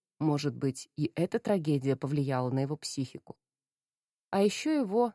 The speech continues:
дразнили и обижали в школе, избивали в армии и приставали к нему,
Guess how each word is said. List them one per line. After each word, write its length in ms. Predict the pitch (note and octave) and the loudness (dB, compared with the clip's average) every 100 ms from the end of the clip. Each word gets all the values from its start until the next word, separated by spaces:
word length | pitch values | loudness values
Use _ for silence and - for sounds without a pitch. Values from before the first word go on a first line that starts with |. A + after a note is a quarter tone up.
| - | 0
дразнили 600 | F3 E3 D3+ E3 B3 A3 | 4 4 4 2 4 4
и 40 | |
обижали 500 | C3+ C3 C#3+ F#3 G#3+ | 2 0 0 2 2
в 100 | D3+ | -2
школе, 460 | - - A3+ G#3+ F#3 | -6 0 2 4 2
избивали 460 | D3+ F3+ G3+ A3 C#3+ | 0 0 2 2 0
в 140 | C#3+ | 2
армии 320 | F#3 E3+ D3 | 2 4 2
и 40 | C3+ | 0
приставали 600 | D3 - D3+ D3 F#3 F3+ | -4 -4 -2 2 2 0
к 100 | - | 0
нему, 380 | D3 D#3+ F#3+ | 2 4 2